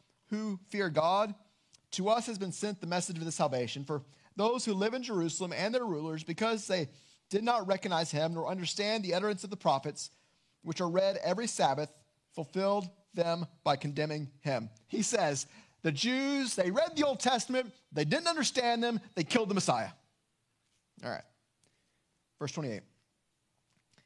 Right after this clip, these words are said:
And though they found in him no guilt worthy of death, they asked Pilate to have him executed.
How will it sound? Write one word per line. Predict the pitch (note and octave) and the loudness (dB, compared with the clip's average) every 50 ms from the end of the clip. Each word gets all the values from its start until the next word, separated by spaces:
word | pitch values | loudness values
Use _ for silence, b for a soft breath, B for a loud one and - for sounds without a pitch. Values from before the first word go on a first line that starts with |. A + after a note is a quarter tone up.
| b b | b b
And | - D#3+ E3 F3 | -2 -2 0 2
though | F3 G3 A#3 C4 | 2 2 2 2
they | C4+ C4+ B3+ | 2 0 0
found | A#3+ - G#3+ G3 G3+ G#3 G#3+ | 2 2 2 2 2 2 0
in | G3 | 0
him | D3+ D#3+ E3 D#3+ D#3 D#3+ | 0 0 0 0 0 0
no | F3+ G#3 G#3+ | 0 2 2
guilt | F3 D#3 E3+ F#3 G3+ - - | 2 2 2 2 2 0 -2
worthy | D#3 E3 F3+ F3+ G#3+ | -2 -2 -2 0 -2
of | G#3 E3+ | -2 0
death, | C#3 B2+ A#2+ B2 C3 - | 2 2 2 2 2 0
they | - C3+ B2 | -2 -2 0
asked | - D3 F3 G3 F#3+ - - - | 2 2 2 2 0 -4 -6 -2
Pilate | - F#3+ E3+ F3 G3 F3+ | 2 2 4 2 2 0
to | - C#3+ | -2 -2
have | C#3 C#3+ D3 C#3+ | 0 2 0 0
him | C#3+ D3+ - | 0 -4 -8
executed. | - C3+ - - G#2 - - A2+ G#2 G2 | -8 -8 -8 -8 -8 -6 -6 -6 -6 -8